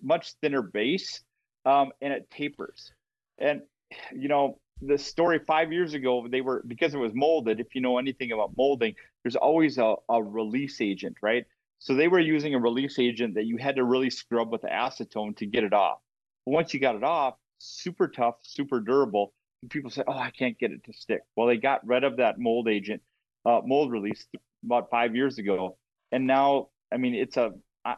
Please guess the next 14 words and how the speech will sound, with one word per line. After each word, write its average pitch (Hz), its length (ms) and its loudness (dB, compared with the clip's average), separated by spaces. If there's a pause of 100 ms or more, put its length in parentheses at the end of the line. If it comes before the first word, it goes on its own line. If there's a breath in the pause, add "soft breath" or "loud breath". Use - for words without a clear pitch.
I'm 143 160 -4
not 131 180 4
an 107 80 0
expert, - 520 -2
but 113 280 -6
I 127 120 -2
can 113 220 -4
get 113 200 0
these 110 200 -4
things 107 180 0
to 95 140 0
stick - 280 -4
on 98 160 2
anything 120 460 0